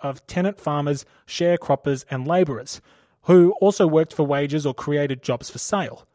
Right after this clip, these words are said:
Only by conducting multiple jobs could peasants feed their families.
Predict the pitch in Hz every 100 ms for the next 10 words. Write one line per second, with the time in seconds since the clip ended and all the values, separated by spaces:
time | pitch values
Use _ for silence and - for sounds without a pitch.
0 | _ _ _ _ 185 226 269 208 190 185
1 | 175 160 151 156 147 156 156 170 - 156
2 | 143 135 123 - - 143 135 - 151 170
3 | - - 143 131 120 - 147 139 104 85
4 | -